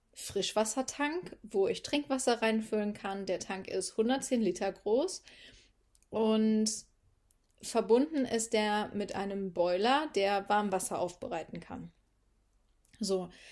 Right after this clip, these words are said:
das heißt, das Ganze funktioniert so, ähm,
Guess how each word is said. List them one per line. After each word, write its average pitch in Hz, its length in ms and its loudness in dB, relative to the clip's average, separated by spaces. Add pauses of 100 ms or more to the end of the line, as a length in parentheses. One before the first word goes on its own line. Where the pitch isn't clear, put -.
(160)
das 202 160 0
heißt, 262 240 4
das 214 100 0
Ganze 254 280 2
funktioniert 214 640 0
so, 247 320 4 (480)
ähm, 220 640 2